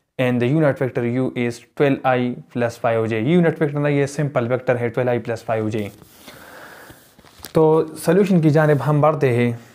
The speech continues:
पहले हम गिवन फंक्शन का डायरेक्शनल डेरिवेटिव की, इसके लिए पहले ग्रेड-, ग्रेडियंट निकालना ज़रूरी होता है।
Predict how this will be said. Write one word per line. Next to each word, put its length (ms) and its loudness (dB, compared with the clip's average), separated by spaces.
पहले 200 4
हम 200 2
गिवन 240 4
फंक्शन 340 2
का 160 2
डायरेक्शनल 500 2
डेरिवेटिव 540 4
की, 120 0
इसके 280 -4
लिए 140 4
पहले 280 2
ग्रेड-, 340 2
ग्रेडियंट 340 2
निकालना 340 0
ज़रूरी 300 4
होता 300 -2
है। 220 -4